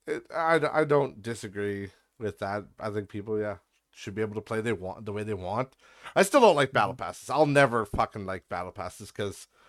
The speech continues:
Speaker 1: unfortunately they've
Speaker 2: Yeah.
Speaker 1: ruined gaming in general for me, for every,
Speaker 2: Mm-hmm.
Speaker 1: every shooter and every battle royale, every fucking game is gonna have one now, and it's just gonna, it's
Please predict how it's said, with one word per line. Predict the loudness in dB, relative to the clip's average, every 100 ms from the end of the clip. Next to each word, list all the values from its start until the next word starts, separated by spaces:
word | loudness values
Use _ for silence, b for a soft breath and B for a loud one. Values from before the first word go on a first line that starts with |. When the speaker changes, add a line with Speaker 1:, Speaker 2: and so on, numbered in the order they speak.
| b b
Speaker 1:
unfortunately | -4 0 0 0 -2
they've | 0 -2
Speaker 2:
Yeah. | -2
Speaker 1:
ruined | 0 0 -2
gaming | -8 -8 -8 -10
in | -10
general | -10 -8 -6 -2 -2 -4 _ _
for | -4 -4
me, | -4 -8 -8 -12 _ b b b
for | -4 -2
every, | 0 -2 -2
Speaker 2:
Mm-hmm. | -4
Speaker 1:
every | -2 0 -2
shooter | -4 -6 -4 -4 -4
and | -4
every | -6 -8 -10 -10 -14 _ _ _ _
battle | -6 -4
royale, | -6 -6 -6 -6
every | -6 -6 -6
fucking | -4 -4 -4 -10
game | -8 -10 -10 -12 -18 _ b b b
is | -8
gonna | -6 -6
have | -4 -4 -4
one | -4
now, | -4 -4 -6
and | -8
it's | -12
just | -16 -14
gonna, | -16 -18 _ _ _ _
it's | -20